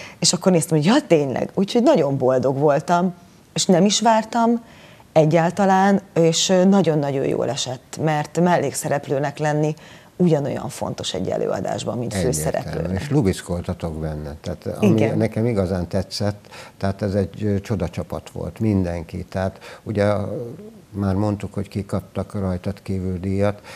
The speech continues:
Speaker 2: de ennek Egyed Attila, Ladányi Jócsi, mindenki nagyszerű volt ebben a darabban.
Speaker 1: Igen.
Speaker 2: Kis Lénárdot idézem, drága kislányom, szívből gratulálok az elismeréshez. Azt hiszem, hogy ezek, ez egy nagyon fontos pillanat.
Speaker 1: Igen,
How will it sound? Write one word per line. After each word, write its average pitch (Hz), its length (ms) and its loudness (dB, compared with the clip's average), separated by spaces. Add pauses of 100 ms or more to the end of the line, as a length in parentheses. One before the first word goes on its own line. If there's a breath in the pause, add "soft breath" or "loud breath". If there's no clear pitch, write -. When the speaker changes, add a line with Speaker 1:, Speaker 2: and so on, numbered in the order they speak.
(140 loud breath)
Speaker 2:
de 98 140 -6
ennek 95 240 -2
Egyed 101 360 0
Attila, 95 500 -2
Ladányi 92 480 -2
Jócsi, 95 340 -4
mindenki 82 580 -2
nagyszerű 82 440 -10 (140)
volt 80 180 -14
ebben 82 260 -8
a 80 140 -10
darabban. - 380 -6
Speaker 1:
Igen. 147 360 -4 (1300 loud breath)
Speaker 2:
Kis - 280 0
Lénárdot 85 640 -4
idézem, 92 600 -2
drága 87 300 -2
kislányom, 92 520 -4
szívből 82 460 -2
gratulálok 80 640 -4
az 78 120 -4
elismeréshez. 87 1000 -6
Azt - 180 -6
hiszem, 101 260 -4
hogy 101 140 0
ezek, 101 340 -2
ez 104 200 -4
egy 110 200 2
nagyon 117 340 0
fontos 85 440 -8
pillanat. 80 440 -12 (540 loud breath)
Speaker 1:
Igen, 151 460 0